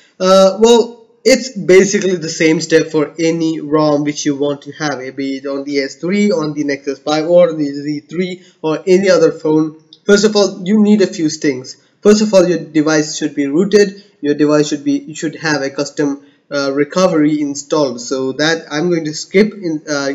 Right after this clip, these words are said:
doing that one because I'm going to assume you guys already have those. So yeah, now this time I'm going to give you guys an insight on how I do my rom reviews and how I flash my roms, because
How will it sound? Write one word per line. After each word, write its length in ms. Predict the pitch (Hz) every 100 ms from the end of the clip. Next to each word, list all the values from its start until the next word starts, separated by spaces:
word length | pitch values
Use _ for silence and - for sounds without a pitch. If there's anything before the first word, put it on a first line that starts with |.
| 139
doing 280 | 151 151 151
that 260 | 147 156 180
one 160 | 190
because 340 | 156 135 139 135
I'm 140 | 131
going 240 | 135 131 131
to 80 | 131
assume 480 | 127 - 175 180 - - - -
you 120 | 151
guys 200 | 151 151
already 400 | 143 143 139 -
have 240 | 160 175 147
those. 360 | 123 120 - _ _ _ _ -
So 640 | - 143 147 147 - 147
yeah, 320 | 185 185 - -
now 340 | 180 170 165 165
this 220 | 214 226
time 160 | 214
I'm 160 | 196 269
going 180 | 277 220
to 80 | 214
give 320 | - 160 175
you 140 | 180
guys 240 | 170 160 -
an 340 | 151 147 143
insight 400 | 147 147 156 143
on 140 | 143 139
how 220 | 151 143
I 340 | - 151 165
do 300 | - 147 143
my 340 | 139 135 139 135 143
rom 200 | 135 135
reviews 560 | 135 135 135 135 - _ -
and 120 | 147
how 300 | 147 170 160
I 260 | 165 180 156
flash 340 | 147 135 139
my 80 | 135
roms, 400 | 135 131 123 123
because 440 | 139 147 143 -